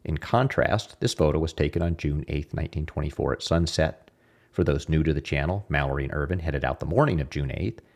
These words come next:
and were last seen by Odell at twelve fifty P M, which is about six hours prior to this picture being taken. The clouds that had been present in the afternoon, which some people characterize as a massive storm,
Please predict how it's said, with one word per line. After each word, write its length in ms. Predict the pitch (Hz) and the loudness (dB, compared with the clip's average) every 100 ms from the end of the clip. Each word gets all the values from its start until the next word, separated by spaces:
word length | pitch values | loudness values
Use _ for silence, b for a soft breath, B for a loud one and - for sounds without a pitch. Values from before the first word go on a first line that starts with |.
| b | b
and 120 | - 71 | -4 0
were 80 | |
last 260 | 69 73 - | 2 0 0
seen 160 | 80 73 | -2 0
by 160 | 76 | 0
Odell 320 | 78 76 67 | 0 0 0
at 80 | 78 | -2
twelve 280 | - 69 69 | -4 -4 -2
fifty 300 | - - 80 | -6 -4 -6
P 280 | - 95 76 | -2 0 2
M, 200 | 65 80 - | 0 -6 -6
which 160 | 71 | -6
is 120 | 71 | -6
about 240 | 71 - - | -4 -4 -2
six 260 | - - | -4 0
hours 300 | 73 73 71 | 0 2 0
prior 340 | - 76 71 69 | 0 2 2 0
to 140 | 73 | -4
this 120 | 69 | -6
picture 360 | - - - - | -4 -6 -4 -6
being 180 | - - | -4 -4
taken. 400 | - - - 85 _ _ _ | -4 -6 -8 -14 _ _ _
The 80 | - | -4
clouds 340 | - 69 71 | 0 0 0
that 80 | 78 | 2
had 160 | 76 71 | 0 0
been 140 | 76 | 0
present 320 | - 71 76 | 0 0 0
in 20 | |
the 140 | 78 73 | 0 2
afternoon, 600 | 78 - 78 71 71 90 | 2 2 2 2 0 -2
which 160 | 85 | -2
some 160 | - 71 | -4 -6
people 240 | - - | -4 -4
characterize 640 | 76 - 71 - 71 69 80 | -2 0 -2 0 0 2 0
as 140 | 76 | -2
a 100 | 65 | -6
massive 360 | 65 65 - - | -8 -6 -6 -6
storm, 480 | - 67 65 67 | -4 -2 -2 -4